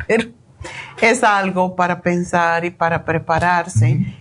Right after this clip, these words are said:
Speaker 1: que te saca de la rutina de todos los días y es, es como podemos relajarnos realmente.
Speaker 2: Y creamos la, la cena juntos.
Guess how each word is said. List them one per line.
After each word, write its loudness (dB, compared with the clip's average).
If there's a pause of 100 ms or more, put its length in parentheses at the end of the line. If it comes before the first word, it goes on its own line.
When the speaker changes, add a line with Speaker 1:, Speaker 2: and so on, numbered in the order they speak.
(160)
Speaker 1:
que 0
te 2
saca 2
de 0
la 0
rutina 0
de 0
todos 0
los -2
días 0 (500)
y 2
es, -2
es 0
como 0
podemos 0
relajarnos 0
realmente. 0
Speaker 2:
Y 2
creamos 2
la, 2
la 2
cena 2
juntos. 0